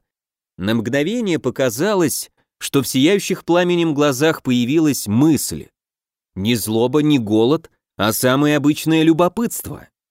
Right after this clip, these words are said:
Величайший из порождений прорывов, конечное звено любой из существующих пищевых цепочек, уже без спешки наблюдал за крохотным созданием,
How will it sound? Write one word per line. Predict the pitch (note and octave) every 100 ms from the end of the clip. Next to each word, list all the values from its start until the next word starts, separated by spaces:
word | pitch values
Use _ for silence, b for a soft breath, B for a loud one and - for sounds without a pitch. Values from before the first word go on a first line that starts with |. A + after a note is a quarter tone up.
| _ _ _ -
Величайший | G#2+ C3 C3+ - D#3+ D#3 - D#3
из | D#3 -
порождений | D3 C#3+ A#2 C3 D3+ C#3+
прорывов, | - C3+ C3+ C#3+ A#2 F#2 - _ _ _
конечное | - A2 C#3+ F#3 - F3 D#3+
звено | C3 D#3+ E3
любой | D#3 E3 D3 E3+ C#3+
из | C#3 B2
существующих | C#3+ - C3+ C#3+ D3+ C3+ D3 B2
пищевых | C#3+ B2+ C#3 D3+ -
цепочек, | - B2 F#3+ A3 - - - _ _ _ _ _
уже | A#2 A#2+ G3+
без | F3+ G3+
спешки | - A3+ A#3 - -
наблюдал | C3 B2+ C3+ C3+ D3+ B2
за | C3
крохотным | B2+ D3+ D3 D3 C#3 B2+
созданием, | - B2+ A2 C3+ C#3+ C3 A#2